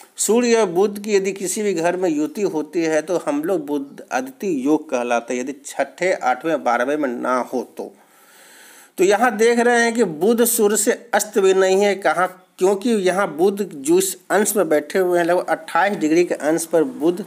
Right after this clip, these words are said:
दूसरे घर में विराजमान है और सूर्य जो ब-, बैठे हुए हैं वो तेरह डिग्री के अंश पर बैठे हुए हैं। अर्थात हम कह सकते हैं कि बुध यहाँ अस्त नहीं हो रहे हैं, ये मतलब एक अच्छा योग बन रहा है। साथ में यदि आप सूर्य को देखिएगा तो वो दसवें घर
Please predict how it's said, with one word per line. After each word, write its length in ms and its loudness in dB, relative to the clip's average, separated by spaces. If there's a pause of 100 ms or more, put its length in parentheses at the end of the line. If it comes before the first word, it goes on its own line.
दूसरे 300 -2
घर 140 0
में 80 -2
विराजमान 560 0
है 80 -2
और 100 0
सूर्य 340 2
जो 160 2
ब-, 260 2
बैठे 240 -2
हुए 200 2
हैं 80 -2 (460)
वो 80 2 (180)
तेरह 300 4
डिग्री 300 4
के 120 2
अंश 280 2
पर 160 2
बैठे 320 -4
हुए 160 -10
हैं। 80 -14 (220)
अर्थात 340 2
हम 100 0
कह 200 2
सकते 280 -2
हैं 100 0
कि 120 2
बुध 260 -2
यहाँ 220 0
अस्त 260 -2
नहीं 140 -4
हो 140 -2
रहे 120 -2
हैं, 120 -4
ये 240 -4
मतलब 340 -4
एक 180 -8
अच्छा 320 -4
योग 380 -4
बन 140 -10
रहा 180 -10
है। 100 -14 (520)
साथ 360 0
में 60 4
यदि 120 0
आप 120 2
सूर्य 320 0
को 180 -2
देखिएगा 560 -2
तो 100 -2
वो 100 0
दसवें 460 0
घर 200 0